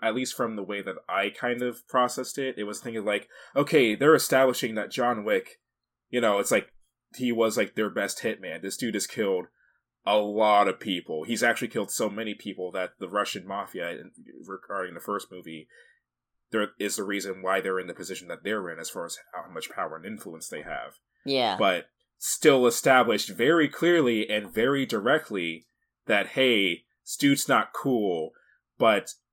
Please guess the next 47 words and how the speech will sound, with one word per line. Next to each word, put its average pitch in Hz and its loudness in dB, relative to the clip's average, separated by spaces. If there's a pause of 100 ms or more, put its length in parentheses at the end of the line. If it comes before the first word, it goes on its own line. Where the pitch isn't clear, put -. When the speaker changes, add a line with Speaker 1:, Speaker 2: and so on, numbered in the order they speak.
Speaker 1:
but 107 -2
between 117 -4
the 113 -2
loss 110 2
and 107 -4
just 117 0
the 107 -4
literal, 151 6
like, 113 4 (160)
you 113 -12
know, 110 -6
just 110 -10
destroying 110 -2
what 104 0
little 101 -2
this 95 -4
guy 92 -2
who, 92 -10 (260)
by 98 6
all 104 4
accounts, 98 -4
just - -4
wants 98 -6
to - -10
be 101 -2
left 92 -4
alone 90 -8 (100)
has, 95 -2
and 95 -14
you're 95 -8
taking 95 -8
that 90 -8
away, 92 -4
it's 113 -8
like, 107 -4 (440)
okay, 165 4 (280)
I - -6
can 135 0
understand 151 4
why 120 4
he 123 -4
would 113 -4
do 117 -2
this. 76 -4 (420)
In 131 0
this 226 8
instance 110 0